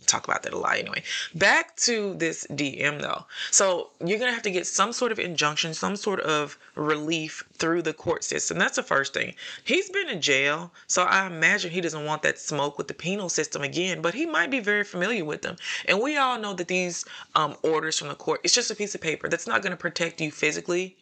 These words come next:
That's not gonna stop a crazy person who doesn't, who thinks they're above the law or these things don't apply to them from coming to your house,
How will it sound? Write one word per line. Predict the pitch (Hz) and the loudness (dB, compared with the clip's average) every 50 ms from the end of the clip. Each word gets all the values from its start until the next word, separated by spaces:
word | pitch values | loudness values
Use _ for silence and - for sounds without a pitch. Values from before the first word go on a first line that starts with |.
| _ - | _ 0
That's | - 170 180 - | 0 0 2 2
not | 233 214 185 | -2 -2 0
gonna | 180 160 | -2 -2
stop | 160 - 175 - - | -2 0 -2 -2 -2
a | - | 0
crazy | - 160 175 196 170 165 | 2 2 2 2 0 -2
person | - 160 147 139 - - 78 73 - - - - - - - | 0 2 2 2 0 -2 -8 -8 -10 -12 -12 -12 -12 -8 -4
who | - 214 208 185 | 0 0 0 0
doesn't, | 156 143 135 - 170 180 170 170 156 - - _ - | -2 -2 0 2 2 2 2 0 -4 -4 -6 _ -8
who | - 175 190 - | -4 -2 -2 0
thinks | - 185 180 165 - | 2 0 0 2 2
they're | 165 156 | 2 2
above | - 139 131 120 131 143 147 156 165 | 2 0 -2 -2 0 0 0 0 0
the | 180 | -2
law | 180 175 165 170 180 - - | -2 0 2 2 2 2 2
or | 160 | 0
these | 156 165 160 - | 0 -2 -2 -6
things | - 170 160 147 | -6 -6 -6 -6
don't | 139 151 139 143 | -2 -2 -2 -2
apply | 139 - - 165 160 170 | -2 -2 0 2 2 2
to | 175 175 | 0 0
them | 185 185 185 185 - - - - - | -2 -2 -4 -4 -8 -10 -10 -8 -4
from | - 160 147 139 | 0 0 0 0
coming | - 165 151 165 175 | 2 2 2 2 2
to | 175 240 | 0 0
your | 233 233 247 220 | 0 0 0 2
house, | 202 202 185 185 185 - | 2 4 4 2 0 -4